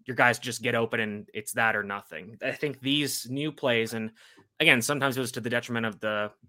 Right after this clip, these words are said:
pass protection scheme because you had a lot more guys out in the pattern.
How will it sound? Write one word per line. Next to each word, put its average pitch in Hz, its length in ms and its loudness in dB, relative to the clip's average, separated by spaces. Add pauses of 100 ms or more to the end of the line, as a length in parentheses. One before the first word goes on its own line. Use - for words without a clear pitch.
(140)
pass 143 240 6
protection 113 400 -8
scheme 110 240 -6
because 107 340 -6
you 110 80 -6
had 110 140 -2
a 113 40 -2
lot 113 180 0
more 117 120 -4
guys 101 320 -4
out 117 180 -2
in - 40 -20
the - 80 -20
pattern. 113 540 2